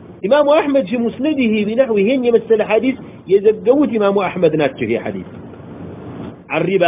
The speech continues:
ወኢን ከሱር ወለድ ቢያበዛም ቢያሳድግም ካፒታል የሚያሳድግ ቢመስላችሁም «ፈኢነ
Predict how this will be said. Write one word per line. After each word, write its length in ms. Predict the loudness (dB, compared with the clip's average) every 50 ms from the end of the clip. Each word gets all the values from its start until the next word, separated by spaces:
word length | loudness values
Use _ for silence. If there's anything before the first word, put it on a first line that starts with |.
| 4
ወኢን 240 | 4 4 2 2 0 0
ከሱር 360 | 2 2 2 4 2 2 2 -2 -10 -14 -18 -18 -18 -18 -18 -18 -10 -4
ወለድ 420 | 0 0 0 2 2 2 2 2 2
ቢያበዛም 540 | 2 0 2 2 2 2 2 2 0 0 -2 -2
ቢያሳድግም 680 | -2 -2 -2 0 0 0 0 0 -2 -2 -2 0 -2 -4 -4 -10 -16 -16 -8
ካፒታል 480 | -4 -2 -2 -2 0 -2 0 0 0 0
የሚያሳድግ 540 | 0 2 0 2 2 0 0 0 0 -2 -2
ቢመስላችሁም 680 | 0 0 0 0 0 0 2 2 2 2 0 0 0 0 -2 -6 -14 -18 -18 -6 -2
«ፈኢነ 380 | -2 0 2 2 0 2 2